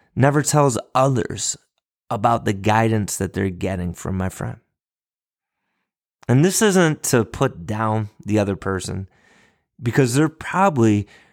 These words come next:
very appreciative. And honestly, they may think that they do show appreciation.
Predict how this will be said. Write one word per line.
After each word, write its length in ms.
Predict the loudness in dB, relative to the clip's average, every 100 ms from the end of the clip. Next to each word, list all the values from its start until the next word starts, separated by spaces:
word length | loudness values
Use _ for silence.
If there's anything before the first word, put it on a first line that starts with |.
| _ _ _ _
very 460 | -6 2 4 4 2
appreciative. 640 | 0 -2 -6 -6 -12 -14 -10
And 140 | 0 2
honestly, 460 | 4 2 2 0
they 340 | 0 2 2 4
may 220 | 4 2
think 320 | 0 -4 0
that 220 | 0 -2 -6
they 300 | -2 2 4
do 280 | 4 0 2
show 280 | 0 -2
appreciation. 880 | -2 -8 -10 -10 -12 -14 -14 -16 -18